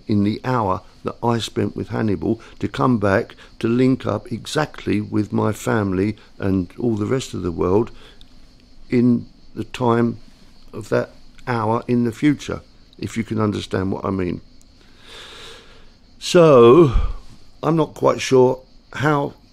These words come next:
getting back works. I can see how to get somewhere, but I'm not sure how to get back. And I'm gonna stop there <laughs> because that's all I can really tell you about time.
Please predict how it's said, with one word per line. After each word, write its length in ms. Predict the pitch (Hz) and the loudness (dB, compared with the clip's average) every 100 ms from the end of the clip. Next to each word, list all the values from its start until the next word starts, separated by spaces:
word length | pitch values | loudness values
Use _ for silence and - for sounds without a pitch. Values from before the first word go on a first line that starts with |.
| - - | -20 -8
getting 360 | 139 - 110 104 | -6 -2 -2 0
back 340 | 139 120 - - - - - - - _ - - | 0 -2 -8 -20 -20 -20 -20 -20 -20 _ -20 -6
works. 420 | 139 135 101 - - | 0 0 0 -8 -10
I 60 | |
can 180 | 101 127 | -6 -4
see 280 | - 156 147 | -2 -2 0
how 140 | 135 117 | -2 -4
to 140 | 107 | -6
get 320 | 92 180 - | 0 -2 -2
somewhere, 540 | - 85 85 92 120 131 - - | -8 -8 -4 -4 -4 -6 -16 -20
but 120 | - 104 | -6 -2
I'm 160 | 117 | 0
not 180 | 165 170 | 0 -4
sure 340 | - 131 127 | -4 -2 0
how 180 | 113 127 | 0 -4
to 160 | 117 107 | -4 -4
get 340 | 123 - 107 | -4 -4 -6
back. 260 | 117 - - - - - - - - - - - - - - - - - - - - - - | -8 -8 -10 -20 -20 -20 -20 -20 -20 -20 -20 -20 -20 -20 -20 -20 -20 -20 -20 -20 -20 -18 -8
And 180 | 110 | -4
I'm 120 | 110 104 | -2 0
gonna 220 | 117 117 | 0 0
stop 360 | - 123 - | -2 -2 -2
there 260 | 107 98 90 | 0 2 2
<laughs> 140 | - | -2
because 360 | 107 - - - - - - - - - | -4 -2 -4 -4 -18 -14 -14 -14 -18 -4
that's 300 | 135 131 - | -2 -2 -2
all 280 | 135 127 113 | 2 6 6
I 40 | |
can 260 | 107 123 113 | 4 0 2
really 280 | 120 117 110 | 4 2 0
tell 300 | - 127 117 | 2 2 4
you 200 | 98 85 | 2 2
about 380 | 90 92 - | 0 -6 -6
time. 440 | - 85 82 80 | -6 -4 -4 -6